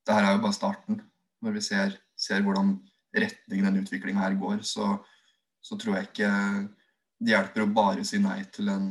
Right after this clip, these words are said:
eh, frihandelsavtale. Det hjelper ikke å bare si opp en normaliseringsavtale, men det trengs kraftigere lut, både fra Norge og fra, eh, også resten av verden i grunnen. Så, så håper jeg virkelig at vi får utrettet noe positivt i, eh,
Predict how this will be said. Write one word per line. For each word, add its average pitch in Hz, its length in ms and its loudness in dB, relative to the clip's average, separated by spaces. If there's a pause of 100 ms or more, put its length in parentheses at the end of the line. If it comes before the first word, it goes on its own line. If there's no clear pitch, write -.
eh, 95 200 -6 (100)
frihandelsavtale. 98 680 -4
Det 101 60 0
hjelper 95 260 -6
ikke 101 160 -6
å 98 80 -4
bare 98 240 2
si 92 160 -4
opp - 80 -10
en 95 140 -6
normaliseringsavtale, 98 880 -6
men 208 180 -4
det 98 140 -4 (580)
trengs 98 300 0
kraftigere 92 420 -4
lut, 131 260 -4
både 95 160 -2
fra 98 120 -2
Norge 95 420 0
og 101 160 -4
fra, 110 220 -2 (800)
eh, 190 260 -6
også - 320 -2
resten - 420 -2
av 110 140 0 (160)
verden 107 320 0
i 117 80 0
grunnen. 120 380 0
Så, 113 240 -4 (720)
så 113 160 -2
håper - 180 -2
jeg 104 140 2
virkelig - 180 -8
at - 140 -6
vi - 80 -4
får 190 260 -4 (560)
utrettet 101 320 0
noe 104 100 -2
positivt - 600 -4
i, 98 240 -2
eh, 95 220 -4